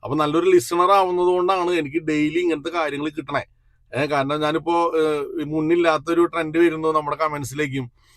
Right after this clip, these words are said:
നെഗറ്റീവ് അത് പിന്നെ വഴിക്ക് പോട്ടെ, അത് നമ്മള് മൈൻഡ് ചെയ്യുന്നില്ല. പക്ഷെ പകരം, "ഏയ്, എമ്മാതിരി തള്ളണ്ട, ഇതിന് മാത്രം കഥ എവിടുന്നാ കിട്ടണേന്ന്" ചോദിക്കുക. പക്ഷെ എന്റെ കോൾ ലിസ്റ്റ് എടുത്തു കഴിഞ്ഞാൽ എനിക്ക് തന്നെ അറിയില്ല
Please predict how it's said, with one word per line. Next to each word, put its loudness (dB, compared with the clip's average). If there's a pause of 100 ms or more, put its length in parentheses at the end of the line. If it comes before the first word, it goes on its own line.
(160)
നെഗറ്റീവ് 4
അത് 0
പിന്നെ -2
വഴിക്ക് -4
പോട്ടെ, 2
അത് -4
നമ്മള് -4
മൈൻഡ് -2
ചെയ്യുന്നില്ല. 2
പക്ഷെ -6
പകരം, -2 (300)
"ഏയ്, 8
എമ്മാതിരി 0
തള്ളണ്ട, 0
ഇതിന് 0
മാത്രം 0
കഥ 2
എവിടുന്നാ -2
കിട്ടണേന്ന്" -6
ചോദിക്കുക. 2
പക്ഷെ -8 (460)
എന്റെ -2
കോൾ 4
ലിസ്റ്റ് 0
എടുത്തു -2
കഴിഞ്ഞാൽ 0
എനിക്ക് -4
തന്നെ -2
അറിയില്ല -4